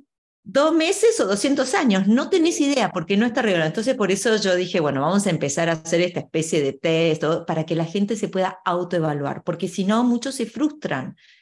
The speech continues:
Speaker 1: en
Speaker 2: Sí.
Speaker 1: cursos que son lindos cursos, están bien armados, pero bueno, falta la base sólida, ¿no es cierto? Ok. Bueno, Patricia, te felicito, te felicito por,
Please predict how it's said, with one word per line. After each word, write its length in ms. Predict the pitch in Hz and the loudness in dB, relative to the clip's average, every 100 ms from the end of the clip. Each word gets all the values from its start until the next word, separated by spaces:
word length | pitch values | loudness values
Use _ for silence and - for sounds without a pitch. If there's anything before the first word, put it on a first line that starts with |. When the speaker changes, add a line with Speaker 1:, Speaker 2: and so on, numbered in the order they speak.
| _ | _
Speaker 1:
en 180 | - 196 | -2 0
Speaker 2:
Sí. 60 | 190 | 0
Speaker 1:
cursos 480 | 233 214 - 254 | 0 0 -4 -8
que 120 | - 190 | -4 -2
son 420 | 262 285 277 - _ | 0 -2 -6 -14 _
lindos 440 | 220 311 320 226 - | -2 0 2 0 -2
cursos, 440 | 220 208 208 208 | -2 0 -2 -4
están 320 | - - 240 262 | -4 -2 -2 0
bien 160 | 269 | 0
armados, 720 | 277 269 269 247 226 226 233 - _ _ _ _ | 0 0 0 2 2 0 -2 -10 _ _ _ _
pero 200 | 220 240 | -2 0
bueno, 300 | 285 214 165 | 2 0 0
falta 420 | 165 226 240 262 | 0 0 0 0
la 140 | 262 180 | 0 2
base 260 | 196 196 202 | 0 0 -2
sólida, 580 | - 247 175 147 143 143 | 0 0 0 0 -4 -4
¿no 100 | 147 | -8
es 80 | |
cierto? 580 | - 202 202 240 214 - _ _ _ _ _ _ _ - | -6 -6 -6 -6 -6 -8 _ _ _ _ _ _ _ -12
Ok. 220 | 151 151 151 151 - _ - - _ _ _ _ | -10 -8 -10 -10 -14 _ -20 -20 _ _ _ _
Bueno, 320 | 349 330 - | -4 -2 0
Patricia, 800 | - 220 233 247 285 262 220 196 - | 0 -2 -2 -2 -2 0 0 -2 -2
te 120 | 220 | -2
felicito, 800 | 214 202 220 285 240 226 202 180 | 0 0 0 0 -2 -4 -2 -2
te 100 | 190 | -2
felicito 500 | 196 196 196 226 254 | -2 -4 -6 -4 -2
por, 420 | 208 175 165 165 | 0 0 -2 -8